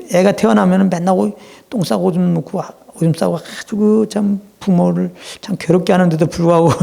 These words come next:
<laughs> 이상하게 부모는 그거는 뭐 잠깐이고, 에, 참 보면 그냥 기쁨이 돼요. 에,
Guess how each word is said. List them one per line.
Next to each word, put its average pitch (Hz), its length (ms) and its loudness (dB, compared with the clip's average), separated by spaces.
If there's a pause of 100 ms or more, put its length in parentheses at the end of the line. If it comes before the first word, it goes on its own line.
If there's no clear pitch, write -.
(120)
<laughs> - 260 -8
이상하게 175 340 2
부모는 175 720 2 (280)
그거는 170 340 2
뭐 180 140 0
잠깐이고, 151 840 0 (840)
에, 135 40 -12 (1080)
참 - 260 -10
보면 220 260 2
그냥 214 200 0
기쁨이 175 380 -2
돼요. - 360 -10 (540)
에, 120 160 -14